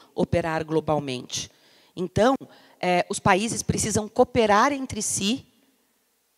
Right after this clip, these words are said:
pra poder saber o que que tá acontecendo numa operação, se uma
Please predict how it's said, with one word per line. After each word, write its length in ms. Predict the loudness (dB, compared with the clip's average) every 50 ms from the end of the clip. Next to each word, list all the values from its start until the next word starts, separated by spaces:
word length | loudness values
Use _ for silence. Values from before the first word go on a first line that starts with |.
| _ _ _ _ _ _ _ _ _ 0
pra 100 | 2 2
poder 240 | 2 0 -2 -2
saber 300 | -2 -2 -4 -2 -2 -4
o 60 | -6 -4
que 120 | -8 -12
que 80 | -6 -4
tá 100 | -4 -4
acontecendo 680 | -2 -4 -6 -4 -4 -6 -6 -6 -8 -8 -8 -8 -10 -8
numa 220 | -8 -2 0 0
operação, 920 | 0 2 2 0 0 0 -2 -4 -2 0 0 2 2 0 0 -2 -4 -6 -10 -14 -16 -16 -12 -4
se 180 | 0 0 0
uma 300 | 0 0 0 0 -2 -2